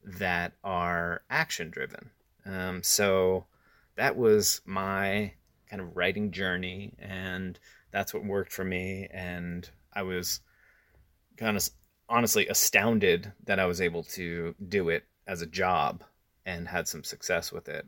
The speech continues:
And I feel so honored to think that, you know, everybody,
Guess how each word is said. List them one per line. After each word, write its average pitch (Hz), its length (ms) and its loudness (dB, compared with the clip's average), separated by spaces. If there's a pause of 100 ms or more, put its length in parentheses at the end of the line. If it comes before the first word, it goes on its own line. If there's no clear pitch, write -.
(120)
And 117 260 -2 (840)
I 95 540 -2 (200)
feel 147 220 6
so 139 240 8
honored 104 520 4
to 95 80 -2
think 95 360 -6
that, 85 280 -4 (640)
you 101 140 0
know, 87 240 -4 (120)
everybody, 95 960 2